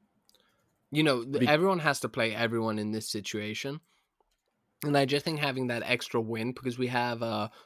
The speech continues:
Speaker 1: Rogue versus J D Gaming, then we have Rogue versus Damwon. I don't think Rogue is gonna beat Damwon, so that's a loss. Then you, if they win against P S G, which I'll give it to them, fine, they win that, that's one win. The problem is that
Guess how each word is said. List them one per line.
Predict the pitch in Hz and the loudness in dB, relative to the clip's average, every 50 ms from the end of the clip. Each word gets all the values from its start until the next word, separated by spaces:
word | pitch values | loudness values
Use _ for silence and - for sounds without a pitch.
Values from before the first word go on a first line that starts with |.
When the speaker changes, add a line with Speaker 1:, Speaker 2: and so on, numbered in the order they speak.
| _ - | _ -2
Speaker 1:
Rogue | 117 120 123 139 147 147 | 2 6 6 6 6 4
versus | 147 135 131 - - 117 | 2 0 0 0 -4 -6
J | 110 117 117 110 107 | -4 -2 -2 -2 -2
D | 113 113 110 107 | -4 -6 -6 -6
Gaming, | 110 107 104 107 113 131 139 - _ - _ _ _ 120 | -6 -6 -6 -8 -8 -10 -10 -14 _ -20 _ _ _ -4
then | 117 113 117 | -2 -2 0
we | 117 117 117 | 0 0 0
have | 120 113 110 107 107 113 | 0 0 0 -2 0 0
Rogue | 113 113 120 117 | 2 2 2 0
versus | 120 113 110 - - 110 107 - | 0 -2 -4 -4 -4 -8 -6 -4
Damwon. | - 107 107 107 107 107 107 104 101 104 117 - _ _ _ _ _ - | -2 -2 0 0 0 -2 -2 -4 -6 -8 -10 -10 _ _ _ _ _ 0
I | 123 123 | 2 2
don't | 127 131 131 127 | 4 2 2 0
think | 135 123 123 117 | 0 0 0 2
Rogue | 120 120 117 113 117 | 4 4 4 4 2
is | 110 110 | 0 0
gonna | 117 107 107 101 | -2 -2 -2 -4
beat | 98 110 113 113 101 | -4 -4 -4 -4 -4
Damwon, | - 110 107 107 107 107 107 117 139 131 | -6 -6 -6 -6 -6 -6 -6 -6 -8 -10
so | - - 117 107 | -10 -8 -8 -6
that's | 113 113 120 - - | -6 -8 -8 -8 -8
a | 113 | -10
loss. | 101 95 95 104 107 - - - - _ _ _ _ _ _ - | -8 -10 -10 -10 -10 -10 -12 -14 -14 _ _ _ _ _ _ -2
Then | 117 123 123 127 127 123 123 120 123 123 - - _ | 2 4 4 4 4 2 2 2 0 -2 -4 -6 _
you, | 127 120 117 113 - _ _ _ _ | -10 -8 -8 -8 -10 _ _ _ _
if | - 131 120 - | -4 -4 -2 0
they | - 135 131 | 2 2 2
win | 120 113 113 120 131 131 135 135 135 - - | 2 0 0 2 2 4 4 2 0 -2 -2
against | 123 113 123 120 117 113 - - - | -4 -2 0 0 -2 -2 -4 -10 -8
P | - 123 113 | -6 -4 -4
S | 110 - - | -4 -4 -8
G, | 120 110 - 160 170 151 151 165 151 | -8 -4 -2 0 0 0 -2 -4 -4
which | 127 117 - - - - | -6 -6 -6 -6 -4 -2
I'll | 117 113 | -2 0
give | 110 120 117 113 | 0 0 -2 -2
it | 110 - | -4 -4
to | - 110 | -6 -6
them, | 107 107 107 104 - | -6 -6 -8 -10 -10
fine, | - 107 107 107 107 107 | -8 -8 -6 -6 -6 -6
they | 107 110 107 | -6 -6 -4
win | 110 117 113 107 107 | -4 -4 -4 -4 -4
that, | 107 107 107 107 - | -4 -4 -6 -8 -8
that's | - 113 113 - - | -8 -8 -8 -8 -10
one | 117 110 110 117 117 110 107 104 | -8 -4 0 0 0 0 0 -2
win. | 110 117 113 107 101 113 147 - _ - _ _ _ - | -2 -2 -2 -4 -6 -10 -14 -16 _ -20 _ _ _ -18
The | 107 | -4
problem | - 143 139 135 135 135 131 | 0 2 2 2 2 2 2
is | 131 120 120 - - - | 2 0 -2 -4 -8 -4
that | 117 117 117 107 | -2 -2 -2 -2